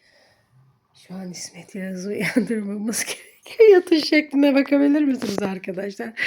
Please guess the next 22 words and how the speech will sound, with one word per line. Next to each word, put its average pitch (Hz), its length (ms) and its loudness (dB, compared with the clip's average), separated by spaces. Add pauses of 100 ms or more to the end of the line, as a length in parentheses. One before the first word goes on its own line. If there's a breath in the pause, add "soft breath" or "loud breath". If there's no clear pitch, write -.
(540 loud breath)
En 285 320 4
doğal 240 280 4
haliyle 269 640 2
benim 294 280 2
oğlum 262 300 2
İsmet 339 400 2
Yağız. 359 680 6 (800)
İsmet 294 520 2
Yağız. 339 580 4 (2500 soft breath)
<laughs> - 420 2
İsmet 359 500 4
Yağız 427 260 6
sen 320 260 6
burada 330 260 6
kiminle 427 320 6 (120)
uyudun 381 300 6
ya? 339 320 4 (120)
İsmet 269 520 0
Yağız. 294 720 4 (1300 loud breath)
Aa, - 300 -20 (100)
uyanmıyor 180 600 -14
arkadaşlar. 175 920 -14